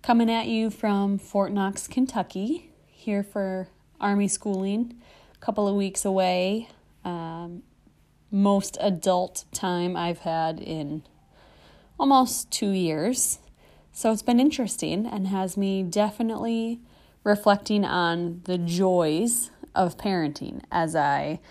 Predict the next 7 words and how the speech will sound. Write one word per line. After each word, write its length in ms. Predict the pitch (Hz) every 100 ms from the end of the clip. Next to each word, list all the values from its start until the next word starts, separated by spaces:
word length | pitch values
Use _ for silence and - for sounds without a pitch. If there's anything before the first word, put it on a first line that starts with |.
| - - -
watch 380 | 180 - -
my 100 | 185
sister 720 | 175 - 185 - 190 180 185 185
manage 600 | 185 175 170 165 - -
two 180 | 269 339
babies, 640 | 185 170 214 311 - - _ _ _ - - -
um, 520 | 185 160 147 92